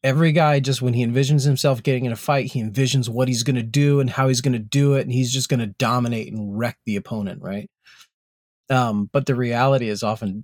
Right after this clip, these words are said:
very different. <laughs> And it was funny in my, uh, M M A school days to watch guys come in for the first time, and their confidence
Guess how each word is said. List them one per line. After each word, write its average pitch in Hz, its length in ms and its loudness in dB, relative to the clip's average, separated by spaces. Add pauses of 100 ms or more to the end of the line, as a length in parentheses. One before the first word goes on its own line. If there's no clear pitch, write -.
very 98 200 -10
different. - 360 -10 (140)
<laughs> 180 60 2 (640)
And 117 120 -6
it 107 60 -6
was 104 160 -4
funny 110 460 -2 (600)
in 107 380 -2
my, 107 480 -4
uh, - 160 -8
M 117 220 -4
M 110 160 -4
A 107 320 -4
school 104 400 -6
days 98 420 -8 (1000)
to 143 100 0
watch 127 280 0
guys 113 300 -4
come 110 220 -6
in 101 340 -4 (120)
for - 140 -6
the 104 80 -4
first - 320 -6
time, 98 360 -6 (1160)
and 107 500 -2 (220)
their 107 160 -4
confidence - 840 0